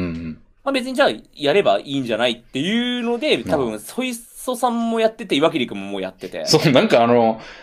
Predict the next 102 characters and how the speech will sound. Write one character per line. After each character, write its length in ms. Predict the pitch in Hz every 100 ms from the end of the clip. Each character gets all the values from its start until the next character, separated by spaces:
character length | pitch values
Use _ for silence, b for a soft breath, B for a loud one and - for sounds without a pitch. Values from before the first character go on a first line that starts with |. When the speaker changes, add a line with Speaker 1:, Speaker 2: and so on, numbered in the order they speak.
| B -
Speaker 1:
お 80 | 156
二 60 |
人 160 | 233 180
の 100 | 113
ラ 100 | 110
ジ 100 | 120
オ 60 |
最 180 | 98 147
近 160 | 139 135
聞 160 | 135
い 40 | 120
た 100 | -
ん 40 |
で 40 | -
す 80 |
け 80 | -
ど、 340 | 69 65 62 - _ -
Speaker 2:
は 240 | 175 151
い。 60 | 95
Speaker 1:
あ 60 |
の、 60 | 92
ソ 140 | 101
イ 40 | 98
ソ 140 | 95
さ 100 | 95
ん 80 | 85
と 60 |
や 80 | 90
っ 40 | 87
て 140 | 92
る。 300 | 87 87 - _ _
Speaker 2:
は 180 | 151 165
い 40 |
は 160 | 123 101
い。 40 | 90 - _ _ -
Speaker 1:
な 40 | 127
ん 20 |
か、 200 | 107 98
ア 60 | 170
ル 80 |
セ 180 | 175 190
ウ 60 | 147
ス 160 | -
を 80 | 101
電 220 | 98 135
車 100 | 143
の 80 | 143
中 220 | 139 117
で 100 | 92
み 120 | 87 87
た 80 |
い 40 | 85
な。 180 | 85 -
電 200 | - 127
車 120 | 160 156
の 60 |
中 160 | 143 -
や 80 | -
っ 20 |
た 60 | -
っ 40 |
け？ 300 | - - - _
な 100 | 95
ん 40 | 87
か、 300 | 90 90 - _ - - -
や 80 | 98
っ 100 | -
て 140 | 117
る 120 | 107
わ、 160 | 92 90
み 80 | 92
た 120 | 90
い 20 |
な 60 | 90
こ 80 |
と 80 | 90
を。 240 | 82 - - _ _
な 80 | 127
ん 40 |
か、 60 | 123
岩 280 | 131 302 403
切 220 | 262 214
く 120 | -
ん 80 | 95
と 80 | 92
言 80 | 92
っ 20 |
て 60 |
た 80 | 107
ん 100 | 85
か 80 | 85
な？ 240 | - - - _ _ _ _ _ _ _ _ _ _ _ _ _ _ _ _ -
な 120 | 175
ん 40 |
か 100 | 214
言 120 | 113 127
っ 20 |
て 100 | 147
ま 80 | 123
し 60 | -
た 60 |
よ。 180 | 85 -